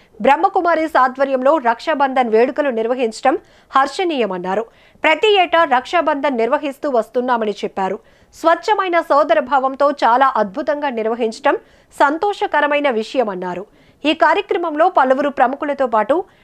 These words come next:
బ్రహ్మకుమారిస్ ప్రతినిధి రామేశ్వరి, విజేఎఫ్ కార్యవర్గ సభ్యులు, జర్నలిస్టులు పాల్గొన్నారు.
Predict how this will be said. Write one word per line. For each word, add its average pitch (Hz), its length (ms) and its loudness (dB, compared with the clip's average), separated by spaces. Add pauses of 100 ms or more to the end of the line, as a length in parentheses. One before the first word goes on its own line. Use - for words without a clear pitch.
(160)
బ్రహ్మకుమారిస్ 294 840 0
ప్రతినిధి 254 480 0
రామేశ్వరి, 240 680 0 (380)
విజేఎఫ్ 330 580 0
కార్యవర్గ 262 560 2
సభ్యులు, 254 640 -2
జర్నలిస్టులు 269 920 0
పాల్గొన్నారు. 185 580 -2